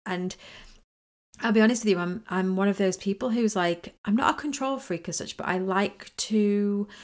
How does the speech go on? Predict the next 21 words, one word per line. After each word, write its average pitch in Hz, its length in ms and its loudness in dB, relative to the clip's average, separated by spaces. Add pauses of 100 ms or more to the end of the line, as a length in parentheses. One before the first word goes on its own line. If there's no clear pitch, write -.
(220)
know 196 400 4
the 180 100 -4
steps - 720 0 (100)
and 180 360 -4
the - 160 -10
process 175 720 -2
and 180 300 -6
what's - 200 -4
coming 175 320 -6
next. - 360 -6
And 170 100 -4
I 170 60 -6
just 170 200 -8
don't 180 160 -2
like 170 160 -4
surprises. 254 580 2
And 190 120 2
I 180 60 2
like 175 240 0
to - 120 -10
just - 320 -4